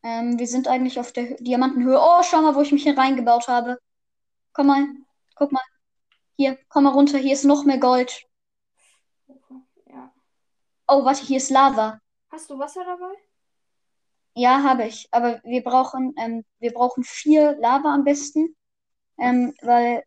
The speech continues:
Speaker 1: ich hab jetzt keinen anderen Eimer. Wir brauchen vier Lava. Wir haben ein Lava zu Hause. Hast du Eisen dabei? Ich hab noch Eisen dabei. Hast du Holz dabei?
Speaker 2: Nee, hab ich, oder?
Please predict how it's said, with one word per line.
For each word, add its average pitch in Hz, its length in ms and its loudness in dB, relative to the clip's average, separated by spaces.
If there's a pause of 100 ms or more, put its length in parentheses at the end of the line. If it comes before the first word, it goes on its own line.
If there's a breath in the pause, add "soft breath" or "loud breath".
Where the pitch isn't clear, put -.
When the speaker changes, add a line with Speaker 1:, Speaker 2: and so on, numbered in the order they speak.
Speaker 1:
ich - 180 -8
hab 285 180 -2
jetzt 247 240 -4
keinen 254 240 -2
anderen 240 360 -2
Eimer. 233 320 0
Wir 220 120 -2
brauchen 254 520 -2
vier 254 260 -4
Lava. 240 480 -2
Wir 220 140 -8
haben 294 340 4
ein 285 280 6
Lava 285 400 4
zu - 280 -16
Hause. 349 500 -6 (1080)
Hast - 240 -12
du 254 80 -2
Eisen 294 300 2
dabei? 330 300 2 (200)
Ich 294 140 -4
hab 302 120 -2
noch 285 100 2
Eisen 269 320 2
dabei. 220 460 -2
Hast 285 200 -2
du 262 100 -2
Holz 285 300 0
dabei? 233 440 0 (720)
Speaker 2:
Nee, 247 420 -14 (100)
hab 269 200 -18 (280)
ich, 269 200 -20
oder? 311 400 -18